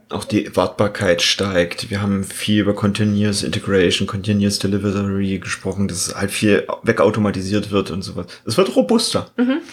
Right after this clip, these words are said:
Speaker 2: Für diese Wegautomatisierung muss ich aber mehr machen als nur Agilität.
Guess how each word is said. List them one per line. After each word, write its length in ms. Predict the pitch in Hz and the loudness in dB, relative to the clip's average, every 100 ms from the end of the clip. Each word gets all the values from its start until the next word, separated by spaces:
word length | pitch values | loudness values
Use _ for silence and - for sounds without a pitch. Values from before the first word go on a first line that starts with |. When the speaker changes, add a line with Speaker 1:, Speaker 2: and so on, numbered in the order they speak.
| - - _ | -18 -20 _
Speaker 2:
Für 180 | - 202 | 0 2
diese 260 | 208 202 | 0 2
Wegautomatisierung 920 | 233 247 254 254 240 233 220 226 220 | 2 2 2 2 -2 -2 0 2 2
muss 140 | 214 214 | -2 -4
ich 140 | 202 | -8
aber 180 | - 190 | -8 -8
mehr 220 | 196 196 | -6 -6
machen 340 | 190 190 196 | -6 -8 -12
als 340 | - 185 175 202 | -10 -10 -8 -6
nur 500 | 202 202 196 190 190 _ _ _ | -4 0 0 -2 -6 _ _ _
Agilität. 720 | 185 175 170 170 - - - | -12 -10 -14 -14 -16 -18 -20